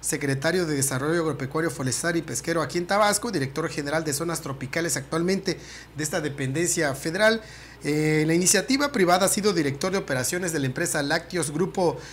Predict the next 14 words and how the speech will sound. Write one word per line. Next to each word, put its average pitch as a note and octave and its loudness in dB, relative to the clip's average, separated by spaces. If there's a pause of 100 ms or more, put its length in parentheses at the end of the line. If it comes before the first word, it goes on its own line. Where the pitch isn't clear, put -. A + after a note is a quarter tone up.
(240)
Latinlac D#3 4
Evamex, D#3+ 0
presidente E3 -2
de D#3 0
la C#3 0
industria D3+ -2
lácteas D#3 -2
de C#3+ -4
la B2+ 0
Cámara D#3+ -2
Nacional C#3+ -2
de D#3 0
la B2+ 0
Canacintra, D3+ 0